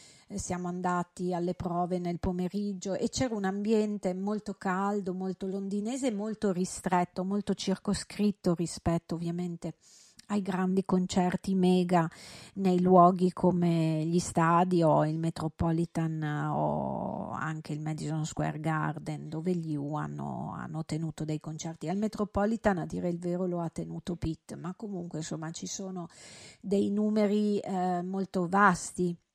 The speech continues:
in tutti questi posti, e invece poterli vedere in piccoli spazi è una cosa abbastanza magica. Infatti questa osservazione è stata fatta anche quando,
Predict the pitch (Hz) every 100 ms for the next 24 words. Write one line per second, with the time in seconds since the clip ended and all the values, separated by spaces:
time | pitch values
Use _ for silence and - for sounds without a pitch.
0 | - 202 190 185 185 - 180 180 - -
1 | 180 170 165 - 165 160 - 170 160 -
2 | - - 214 220 233 - 180 160 - 214
3 | - 226 220 202 196 180 196 185 175 175
4 | 165 160 - 208 202 175 - 226 - 196
5 | 220 - 165 156 160 - 208 175 202 214
6 | 196 180 180 170 170 - 175 175 180 170
7 | 170 156 170 175 190 - 208 - - -
8 | - 208 - 185 - 196 196 - 185 185
9 | 175 180 - 190 180 - 180 185 196 175
10 | 190 185 190